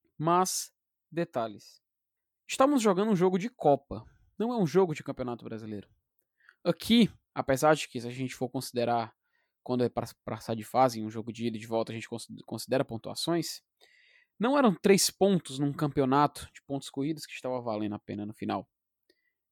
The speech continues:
Era a vantagem pra classificação de uma próxima fase num torneio eliminatório.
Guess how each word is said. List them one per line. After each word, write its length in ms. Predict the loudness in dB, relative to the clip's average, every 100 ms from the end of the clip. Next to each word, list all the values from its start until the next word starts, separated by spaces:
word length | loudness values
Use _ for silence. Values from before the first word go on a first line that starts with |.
| 0
Era 200 | 4 4
a 40 |
vantagem 640 | 4 2 8 8 8 2 -4 _ _ _ _ -8
pra 160 | -6
classificação 880 | 2 0 0 2 2 2 0 0 -2 _ _ _
de 80 | -4
uma 100 | -2
próxima 420 | 2 2 2 -4
fase 460 | 0 2 2 -2 -10
num 160 | -6 -2
torneio 480 | -2 0 0 2 2
eliminatório. 640 | 0 -2 -4 -6 -12